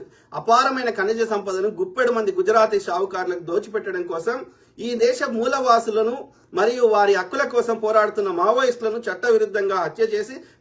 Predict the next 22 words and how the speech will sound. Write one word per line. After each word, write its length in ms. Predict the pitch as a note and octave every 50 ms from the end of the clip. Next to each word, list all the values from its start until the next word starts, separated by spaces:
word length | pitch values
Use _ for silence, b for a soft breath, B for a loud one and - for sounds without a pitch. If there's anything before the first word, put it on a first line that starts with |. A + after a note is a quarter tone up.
| -
పైశాచిక 560 | E3 F3+ A3+ A#3 - C4+ C4+ C#4 C4+ C4+ A3+ B3
ఆనందం 380 | A3 G#3+ A3 G#3+ G#3 G3+ G3
పొందడం 340 | F3+ F#3+ F3+ F#3 F#3+ G#3+ G3+
తప్పు. 320 | - E3 D#3 - - D3 - - - - _ _ _ _ _ _
దేశ 240 | - - A#3 B3+ - E4 C4
రక్షణ 220 | B3+ - - D4 C#4+
కోసం 300 | B3 B3+ B3+ B3+ B3 A3+
ప్రాణాలు 360 | A3+ G#3 A3 B3 C4+ C4 A#3+
అర్పించే 380 | A#3 A3+ A#3 A3+ A3 A3 G#3+
సైనికుల 400 | G3+ - F#3+ G#3 B3+ C4 B3+ B3
స్థానంలో 480 | A#3 A#3 A3+ G#3 G3+ F#3+ F#3 F#3+ F#3+ F#3 B B B B - -
శాశ్వత 360 | F#3+ G3 B3 - - C#4+ -
ఉద్-, 400 | - A#3 G3+ G3 F#3+ - - F3+
ఆ, 260 | F3+ F3+ F3 F3 F3
ఉద్యోగ 440 | F3 F#3 F#3 F3+ F#3 C4 C#4 C#4 C4
భద్రత, 500 | A#3+ A#3 G#3+ G#3 A3 G#3 G#3+ G3+ F#3+ G3
పెన్షన్ 340 | G3 G#3 A3+ A3+ B3+ A#3+ A#3
లాంటి 400 | G#3+ G#3 G3 F#3 G3 F#3 B B B B B -
సదుపాయాలను 540 | - F#3+ A#3+ B3+ - - B3 A#3 G#3+ G#3
ఇవ్వాల్సిన 440 | G3+ F#3+ F#3+ G#3+ A3 A3 A3 A3 G#3
అవసరం 420 | F3+ F3+ G3 G3+ A#3+ B3 B3+ B3 A3+
లేని 260 | G#3+ G#3 F#3+ F#3+